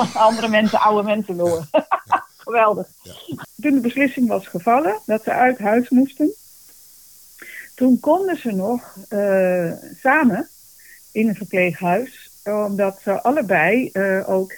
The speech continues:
Speaker 1: eh, hersenklachten hadden. En mijn vader dus ook somatisch, heet dat dan, lichamelijke klachten. Eh, en, maar daar konden ze in dat huis wel, eh, daar hadden ze genoeg faciliteiten voor, dachten ze wel. Dus, eh,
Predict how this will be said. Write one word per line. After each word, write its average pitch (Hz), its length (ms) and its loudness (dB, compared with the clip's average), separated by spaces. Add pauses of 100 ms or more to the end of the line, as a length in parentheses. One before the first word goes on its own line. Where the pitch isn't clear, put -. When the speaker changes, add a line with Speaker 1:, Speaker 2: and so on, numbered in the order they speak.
(160)
Speaker 1:
eh, 180 120 -8
hersenklachten 180 1080 -4
hadden. 160 340 0 (120)
En 196 140 0
mijn 190 140 2
vader 202 400 0
dus 175 200 -2
ook 190 380 -2
somatisch, 185 540 0
heet 214 200 -6
dat 208 160 -6
dan, 214 300 -4
lichamelijke 190 640 -4
klachten. 196 420 -10 (160)
Eh, 185 520 0
en, 190 80 -2
maar 214 120 0
daar 233 180 2
konden 277 300 2
ze 262 180 -4
in 262 180 4
dat 247 180 2
huis 247 320 2
wel, 220 440 2
eh, 214 100 -2 (200)
daar 233 200 -4
hadden 240 160 -2
ze 233 140 -2
genoeg 254 340 4
faciliteiten 202 720 -2
voor, 160 300 -8
dachten 165 320 -2
ze 175 120 -4
wel. 185 300 0
Dus, 202 320 -8
eh, 196 200 -4